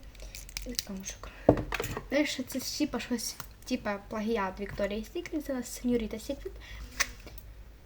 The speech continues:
Якщо чесно... Якщо чесно, я їх купляла в форумі, і вони коштували на той час двісті гривень.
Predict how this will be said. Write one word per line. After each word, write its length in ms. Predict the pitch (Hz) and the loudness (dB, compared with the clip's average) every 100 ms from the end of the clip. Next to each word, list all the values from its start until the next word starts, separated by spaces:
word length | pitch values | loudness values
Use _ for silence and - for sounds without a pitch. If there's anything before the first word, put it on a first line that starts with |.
| - - | -8 -2
Якщо 320 | 247 - 254 | 0 6 8
чесно... 600 | 226 269 - 392 349 202 196 - - - - - - - | 8 6 2 2 2 2 -2 -10 -12 -12 -14 -14 -12 -6
Якщо 260 | 226 - | -6 -6
чесно, 240 | 220 220 - | -6 -8 -6
я 60 | 220 | -6
їх 120 | - | -6
купляла 260 | - 240 | -4 -4
в 200 | 226 - | -4 -2
форумі, 480 | 233 208 285 330 214 - - - - - - - 254 | 2 4 6 4 2 -2 -10 -16 -16 -14 -14 -6 0
і 140 | 240 | 2
вони 400 | 233 233 233 262 | 4 4 4 2
коштували 460 | 262 240 - 247 240 | 0 -2 2 2 2
на 60 | |
той 140 | 247 233 | 2 2
час 200 | 233 226 | 0 -2
двісті 320 | 233 - 226 | -2 -2 -4
гривень. 560 | 214 214 226 415 330 | -4 -2 -2 0 -2